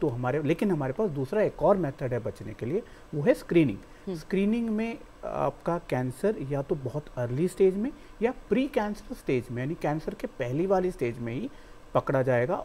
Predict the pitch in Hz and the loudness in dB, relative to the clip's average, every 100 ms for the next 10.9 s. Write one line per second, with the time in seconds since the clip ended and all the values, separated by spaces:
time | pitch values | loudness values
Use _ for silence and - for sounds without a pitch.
0 | - 190 175 - 151 175 202 214 175 143 | 0 -2 -2 -6 -4 0 0 0 2 0
1 | - 170 135 113 113 - 127 170 - 120 | 0 0 2 0 -4 -8 -6 -6 -6 -10
2 | - 196 - - 127 - - - - - | -6 -8 -8 -6 -6 -6 -10 -10 -12 -10
3 | - 233 285 277 262 262 277 277 262 254 | -4 0 0 -2 -4 -2 -2 -4 -6 -6
4 | 254 254 247 254 247 247 214 202 233 214 | -6 -6 -6 -6 -6 -6 -6 -6 -8 -8
5 | 226 214 220 220 - 196 214 - 226 220 | -6 -4 -4 -6 -8 -8 -8 -6 -8 -2
6 | 202 202 208 202 208 208 196 226 226 202 | -2 -2 -6 -4 -4 -6 -6 -8 -8 -8
7 | 190 202 214 202 - 214 202 175 175 196 | -6 -4 -4 -6 -10 -8 -4 -4 -2 -4
8 | 254 214 233 285 - - 254 220 233 220 | -4 -4 -6 -6 -10 -10 -10 -6 -2 -2
9 | 214 196 175 131 - - - - - 190 | -2 -4 -4 -6 -10 -14 -18 -18 -6 -4
10 | 180 202 196 165 139 - 156 - | 2 2 2 -10 -10 -2 -2 0